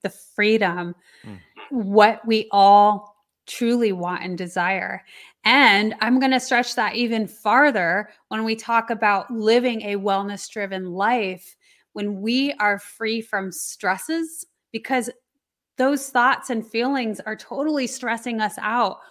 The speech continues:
Speaker 1: on a regular basis when we're not living in our authentic selves and not being truthful and, and speaking our, our word and our voice and, and, and our truth.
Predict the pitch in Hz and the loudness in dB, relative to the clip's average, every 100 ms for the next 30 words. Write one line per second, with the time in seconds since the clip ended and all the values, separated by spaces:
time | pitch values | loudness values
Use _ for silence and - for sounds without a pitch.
0 | _ 240 220 202 208 220 220 190 185 202 | _ -4 -2 0 -2 -2 -4 -4 -4 -4
1 | 233 208 - 208 202 196 208 196 196 196 | -4 -8 -8 -6 -6 -6 -6 -6 -4 0
2 | 233 262 - 233 208 190 185 185 180 175 | 0 -2 -8 -8 -6 -6 -8 -8 -8 -8
3 | 175 170 170 170 170 - 175 175 170 - | -10 -10 -12 -12 -18 -12 -8 -8 -10 -16
4 | - - - 214 202 202 214 247 - 226 | -20 -20 -8 -4 -2 2 2 2 -2 -4
5 | 202 190 175 - - 220 202 - 202 185 | -4 -6 -10 -12 -6 -4 -4 -6 -6 -6
6 | 180 214 185 185 208 196 175 - - 226 | -6 -8 -8 -8 -8 -8 -8 -12 -8 -4
7 | 226 233 208 190 185 180 180 - - - | -4 -4 -4 -2 -2 -2 -6 -20 -20 -6
8 | 196 185 180 208 226 214 196 180 180 180 | -2 -2 0 2 4 2 -2 -6 -4 0
9 | 196 208 175 - 185 180 180 180 175 175 | 2 0 -2 -8 -6 -6 -8 -8 -8 -10
10 | 185 170 165 - - 262 240 190 - | -8 -8 -8 -8 -2 0 0 -4 -16